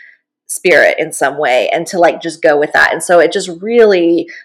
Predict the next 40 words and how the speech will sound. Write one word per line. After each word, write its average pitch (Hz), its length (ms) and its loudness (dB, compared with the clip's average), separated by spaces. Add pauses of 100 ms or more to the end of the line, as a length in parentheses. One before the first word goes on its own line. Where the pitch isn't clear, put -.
again, 175 520 4
blew 202 220 2
the 240 100 6
roof 202 240 4
off 165 400 2
of 165 220 2
my 139 500 0 (320)
previous 247 720 2
grounding 196 540 4
in 165 120 -2
the 170 80 0
Christian 180 460 -4
faith, 185 240 0
which 175 160 -6
was 160 140 -8
very, 226 560 4
very 220 360 4
evangelical 160 840 2
of, 160 160 2
like, 151 360 2
there's 165 300 0 (200)
only 208 260 2
one 165 260 0
way 131 420 0
to 175 60 -10
God 139 380 0
and 135 160 -4
it's - 140 -16
through 190 220 -4
Jesus. 147 640 -2
<laughs> - 40 0
And 285 400 4 (180)
you 196 140 0
have 226 180 4
to, 214 80 0
like, 180 240 6
have 180 260 4 (160)
correct 190 420 2
theology. 170 720 4
And 185 220 0